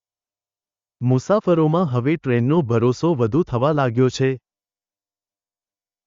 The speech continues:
સ્થાનિક લોકોની માંગ છે કે તાત્કાલિક ડાયવર્ઝન પુનઃબાંધવામાં આવે તેમજ ટ્રેનની સંખ્યા અને સમય વધારો કરવાની તાકીદ છે.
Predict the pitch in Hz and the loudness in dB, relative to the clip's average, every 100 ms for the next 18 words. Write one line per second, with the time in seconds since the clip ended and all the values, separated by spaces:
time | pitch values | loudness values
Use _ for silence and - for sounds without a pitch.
0 | _ _ _ _ _ _ _ _ _ _ | _ _ _ _ _ _ _ _ _ _
1 | _ _ _ _ _ _ - - 139 156 | _ _ _ _ _ _ -20 -6 -2 0
2 | 202 165 127 123 139 147 131 113 123 131 | -2 0 0 2 0 2 2 0 -2 -4
3 | 127 131 156 156 - - - 139 156 165 | -4 -2 -2 -2 -2 -4 -2 -2 -2 -2
4 | 117 110 113 127 117 123 170 127 113 120 | -2 0 0 0 -2 -2 0 0 0 0
5 | 110 120 110 107 110 113 123 113 110 127 | 0 0 0 0 0 0 0 0 0 -2
6 | 151 139 139 143 - 131 131 147 175 135 | 0 0 0 -2 -4 -2 0 -2 -2 -2
7 | 107 131 147 139 139 156 117 127 151 113 | -2 -2 -2 0 -2 -2 0 0 0 0
8 | 101 117 135 135 113 107 120 165 165 156 | 0 0 0 -2 -2 0 -2 -2 -2 -4
9 | 160 135 120 139 131 | -2 -4 -2 -2 -2